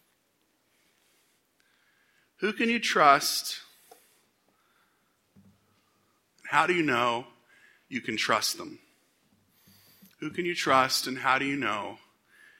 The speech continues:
you can trust them? It's a basic human question, and every age and culture must wrestle with it. Now, we have some of our older kids in here with us this morning. Welcome.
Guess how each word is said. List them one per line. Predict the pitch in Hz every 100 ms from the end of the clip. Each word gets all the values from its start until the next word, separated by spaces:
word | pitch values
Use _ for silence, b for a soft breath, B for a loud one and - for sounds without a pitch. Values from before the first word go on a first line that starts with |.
| _
you | 120
can | 117 113
trust | - 110 110 -
them? | 92 - - _ _ _ _ _ - B B B B B B
It's | - 170
a | 156
basic | 165 196 233 - 143 -
human | - 175 165 143 139 - -
question, | - 175 190 - - 123 131
and | 135
every | 151 175 160 131
age | 165 165 147 143 143 151
and | 127 123 B B B B -
culture | 208 226 - 131 120 123 151 B B B B _ -
must | 139 - 175
wrestle | 175 175 151 127
with | 113 -
it. | 101 87 - b b b b b _ _ b b b b b b b b _ -
Now, | 135
we | 143
have | 143 139
some | - 156
of | 151
our | 135 127 131
older | 147 185 180 135
kids | - 151 143
in | 120
here | 123 165 180
with | 139 -
us | 127 -
this | 123 - 180
morning. | 175 180 139 147 175 -
Welcome. | 131 139 127 127 131 190